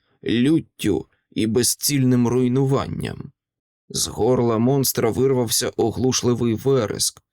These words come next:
Він знову атакував. Коні злякано піднялись на диби,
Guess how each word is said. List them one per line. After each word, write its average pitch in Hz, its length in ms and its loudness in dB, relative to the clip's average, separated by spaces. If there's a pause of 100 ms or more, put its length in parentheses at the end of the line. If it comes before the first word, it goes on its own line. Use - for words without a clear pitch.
(300)
Він 120 280 0
знову 143 360 2
атакував. 127 840 -2 (540)
Коні 131 380 2
злякано 123 600 0
піднялись 120 640 0
на 113 140 0
диби, 123 520 0